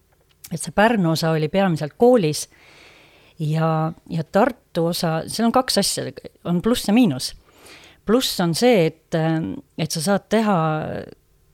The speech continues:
magistriõpet enda kodus, villased sokid jalas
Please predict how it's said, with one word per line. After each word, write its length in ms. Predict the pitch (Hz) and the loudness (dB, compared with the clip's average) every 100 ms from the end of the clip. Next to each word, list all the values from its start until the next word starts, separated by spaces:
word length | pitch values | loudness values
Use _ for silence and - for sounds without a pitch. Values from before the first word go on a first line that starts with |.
| _ - - - | _ -18 -18 -8
magistriõpet 960 | 170 180 226 - 160 180 - 170 - 170 160 147 | -6 -2 -2 -2 0 0 2 -2 0 -2 0 0
enda 240 | 185 170 | 0 0
kodus, 400 | 156 208 170 156 180 | 0 0 0 -2 0
villased 400 | 202 170 147 - | 0 0 -2 -6
sokid 320 | 208 180 151 | -4 -4 -2
jalas 380 | 196 175 156 | 2 2 0